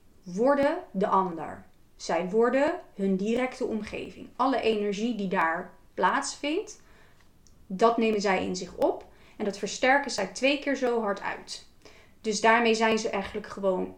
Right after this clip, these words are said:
op elk facet van gezondheid, van emoties, van, eh, functioneren op het vlak van communicatie, eh, innerlijke druk.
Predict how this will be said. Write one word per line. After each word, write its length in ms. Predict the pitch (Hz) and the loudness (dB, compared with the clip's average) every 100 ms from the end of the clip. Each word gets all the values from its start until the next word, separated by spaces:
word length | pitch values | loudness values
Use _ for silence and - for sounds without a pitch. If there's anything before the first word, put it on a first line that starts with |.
| - | -8
op 160 | 202 | -8
elk 320 | - 226 294 - | 0 2 2 -2
facet 640 | - 185 - 269 - - | -8 -4 0 0 -2 -6
van 260 | 208 180 180 | -4 -4 -4
gezondheid, 920 | 254 233 294 311 320 277 269 269 277 | -4 2 2 2 0 2 4 4 0
van 140 | - 185 | -4 -4
emoties, 960 | 202 254 311 294 - 262 254 254 - | 0 2 2 0 -4 -2 -2 -2 -6
van, 280 | - - - - - - - | -6 -8 -8 -16 -20 -20 -10
eh, 340 | - - - 190 - | -6 -4 -4 -6 -4
functioneren 840 | 226 214 - 214 214 220 214 214 | -4 -2 -2 0 2 2 2 2
op 160 | 208 214 | 0 -2
het 100 | - | -4
vlak 220 | 226 214 | -2 -2
van 140 | 226 | -4
communicatie, 1300 | 214 233 220 226 277 320 339 330 - 233 226 226 - | 0 2 2 2 4 4 4 0 -2 -2 -2 -4 -6
eh, 200 | - - | -6 -4
innerlijke 440 | 214 214 226 226 208 | -2 0 0 -2 -2
druk. 480 | 254 320 330 330 | 0 2 2 -2